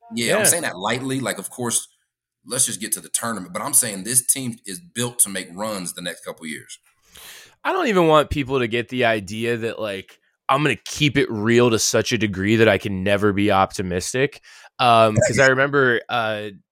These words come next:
Speaker 2: Jab-, like, I just really just try to tell it like it is. And Jablo
Speaker 1: You
Speaker 2: had a,
Speaker 1: do.
Speaker 2: a funny thing, um, last week where he went to a class at U D. He, he was, like, teaching at a class. And if you saw this on Twitter, he said, uh, he asked the students about the Flyers, and some guy said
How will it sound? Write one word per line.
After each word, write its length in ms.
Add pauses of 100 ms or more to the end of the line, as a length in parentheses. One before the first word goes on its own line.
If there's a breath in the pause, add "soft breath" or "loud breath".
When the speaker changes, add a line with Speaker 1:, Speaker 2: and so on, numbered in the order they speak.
(260)
Speaker 2:
Jab-, 560
like, 260
I 120
just 140
really 140
just 160
try 180
to 80
tell 140
it 60
like 160
it 80
is. 160
And 100
Jablo 320
Speaker 1:
You 60
Speaker 2:
had 160
a, 20
Speaker 1:
do. 160
Speaker 2:
a 20
funny 320
thing, 460 (160)
um, 420
last 380
week 240
where 80
he 140
went 220
to 180
a 40
class 520
at 100
U 160
D. 220
He, 180
he 80
was, 100
like, 140
teaching 320
at 60
a 60
class. 540 (460 loud breath)
And 180
if 120
you 40
saw 200
this 160
on 120
Twitter, 300
he 140
said, 340 (440)
uh, 280
he 160
asked 300
the 60
students 420
about 220
the 60
Flyers, 580
and 120
some 300
guy 300
said 540